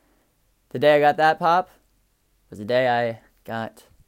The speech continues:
a, an important haircut. Show up to school next day. Everyone was like, "What?" It was, like, two days. No, no, no. I think I, I think that February fourth was the Thursday. I think it might have been a Thursday.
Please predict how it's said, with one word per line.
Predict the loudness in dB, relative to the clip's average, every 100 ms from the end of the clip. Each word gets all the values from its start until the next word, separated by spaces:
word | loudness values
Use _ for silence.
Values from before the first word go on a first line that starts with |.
| _ _ _ _ _ _ _ _ _ _ _ _ _ _ _ _ _ -10
a, | -8 -8 -10 -14 _ _ _
an | -14
important | -10 -8 -8 -12
haircut. | -16 -16 -20 -20 _ _ _ _ _ -12
Show | -8
up | -8
to | -12
school | -12 -12
next | -12 -8
day. | -10 -10 -16
Everyone | -14
was | -10
like, | -4
"What?" | 0 2 2 0 -4 _ _ _ _ _ _ -8
It |
was, | -2
like, | -2
two | -2 -6
days. | -8 -14 -20 _ _ _ -6
No, | -2
no, | 0
no. | 0
I | -2
think | -4
I, | -4 -4
I | -6 _ _
think | -14 -12
that | -12 -8
February | -6 -4 -4
fourth | -4 -6
was | -8 -14
the |
Thursday. | -16 -10 -8 -8 -10 -12 -12 -18
I | _ _ _ _ _ _ _ _ _ _ _ _
think | -20
it | -18
might | -18
have | -18
been |
a | -20
Thursday. | -20 -20 _